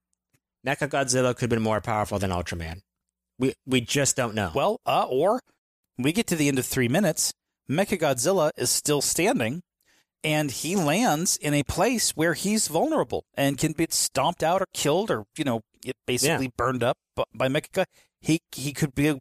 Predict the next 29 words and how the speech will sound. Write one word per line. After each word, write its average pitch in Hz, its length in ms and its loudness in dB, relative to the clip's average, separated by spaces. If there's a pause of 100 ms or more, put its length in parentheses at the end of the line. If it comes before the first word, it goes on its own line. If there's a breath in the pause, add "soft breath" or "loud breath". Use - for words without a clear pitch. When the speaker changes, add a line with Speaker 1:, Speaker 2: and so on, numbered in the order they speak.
Speaker 2:
been 170 140 2
in 165 100 0
a 127 160 2 (340)
worse 147 360 0
position 143 680 0 (440 loud breath)
to 139 140 2
escape 135 480 0
than 117 160 0
he 123 100 2
was 113 180 2
previously. 92 600 -6 (560)
Speaker 1:
So 175 400 4
we 208 180 2
are 170 100 4
all 143 200 4
in 131 80 0
agreement. 107 460 2 (280)
Speaker 2:
This 170 180 2
is 135 100 0
a 117 40 -12
dick 127 240 -2
move. 95 300 -6
Speaker 1:
Bit 190 120 2
of 127 60 2
a 110 60 0
dick 95 220 -4
move. 82 200 -14 (500 soft breath)
Speaker 2:
Yeah. 117 180 -2
Speaker 1:
And 147 300 -2